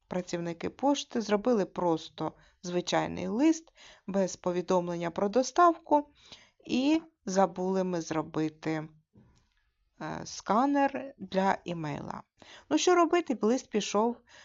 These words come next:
завжди доходило, все було добре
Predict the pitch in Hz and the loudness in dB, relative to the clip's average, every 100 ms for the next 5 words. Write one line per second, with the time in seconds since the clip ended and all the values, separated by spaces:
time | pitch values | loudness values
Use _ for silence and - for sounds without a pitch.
0 | - _ - 185 262 311 208 196 175 - | -20 _ -8 8 10 10 6 2 0 2
1 | 247 214 208 190 - 269 202 180 165 220 | 2 4 2 2 2 2 2 0 2 0
2 | 202 202 196 | 2 2 0